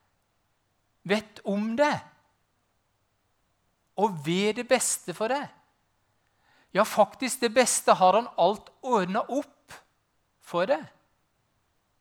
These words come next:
Det synes jeg er fantastisk. Og kunne få lov til å si det at der er en som kjenner det, og som du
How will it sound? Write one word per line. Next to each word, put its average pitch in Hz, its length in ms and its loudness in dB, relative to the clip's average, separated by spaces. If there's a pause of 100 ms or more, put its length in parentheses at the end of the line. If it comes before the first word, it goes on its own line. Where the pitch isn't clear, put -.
(720)
Det 120 100 -14
synes 196 240 -14
jeg 127 80 -2
er 123 80 -8
fantastisk. - 640 -16 (1600)
Og - 160 -10
kunne 208 160 -4
få 269 140 -2
lov 196 260 2
til 254 80 -4
å - 60 -10
si 220 500 0
det 196 140 2
at 208 100 0 (240)
der 190 160 2
er 220 160 0 (220)
en 240 400 2
som - 180 -10
kjenner 170 640 -4
det, 226 140 0 (680)
og 156 140 -6
som 214 160 -4 (180)
du 202 380 -4